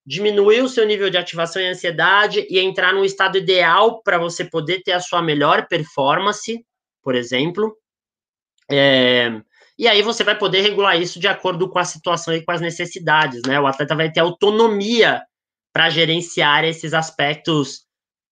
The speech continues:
psicológicos, psicofisiológicos que afetam o seu desempenho. Motivação, organização, planejamento, disciplina.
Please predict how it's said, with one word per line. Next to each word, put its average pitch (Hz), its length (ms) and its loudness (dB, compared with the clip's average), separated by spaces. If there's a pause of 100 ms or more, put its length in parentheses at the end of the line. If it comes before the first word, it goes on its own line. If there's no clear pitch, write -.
(140)
psicológicos, 156 840 0
psicofisiológicos 151 1120 -4
que - 120 -4
afetam 151 800 -4
o 135 80 -18
seu 143 200 -2
desempenho. 135 800 -4 (960)
Motivação, 220 1000 2 (580)
organização, 185 1040 2
planejamento, 175 920 -2
disciplina. 180 880 -2